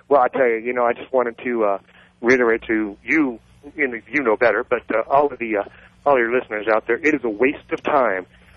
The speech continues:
to try to rescue one of these girls, no matter how hot she is. I, I,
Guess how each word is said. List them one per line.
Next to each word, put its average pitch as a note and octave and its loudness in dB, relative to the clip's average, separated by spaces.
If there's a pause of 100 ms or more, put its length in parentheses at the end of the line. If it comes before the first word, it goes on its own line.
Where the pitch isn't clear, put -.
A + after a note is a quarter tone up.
(160)
to - -2
try G#2+ 4
to B2 -2
rescue C3 2
one G2+ -4
of F#2+ -10
these F#2+ -6
girls, G2+ -2 (540)
no F#3+ -4
matter F#3 2
how E3 0
hot A2+ 0 (100)
she G2+ -2
is. F2 0 (1080)
I, A#2 4
I, A2 2